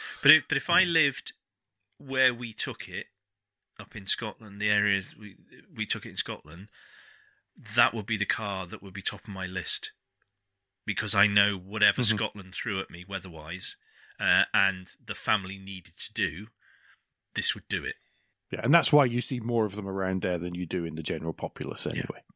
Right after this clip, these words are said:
Speaker 1: Yeah.
Speaker 2: Yeah, absolutely. Fantastic.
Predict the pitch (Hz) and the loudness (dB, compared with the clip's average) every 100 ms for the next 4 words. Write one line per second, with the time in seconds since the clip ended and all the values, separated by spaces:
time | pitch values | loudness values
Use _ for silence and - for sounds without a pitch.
0 | _ _ _ _ _ _ _ _ _ _ | _ _ _ _ _ _ _ _ _ _
1 | _ 98 - - _ _ _ _ 120 101 | _ -10 -6 -6 _ _ _ _ -10 -6
2 | - 78 76 - 73 - _ - - - | -4 -2 -2 -4 -6 -12 _ -16 -12 -10
3 | - - - - - - _ - - - | -10 -10 -10 -12 -14 -18 _ -12 4 6
4 | 262 247 - 247 254 - 107 - | 8 8 6 4 4 2 0 -2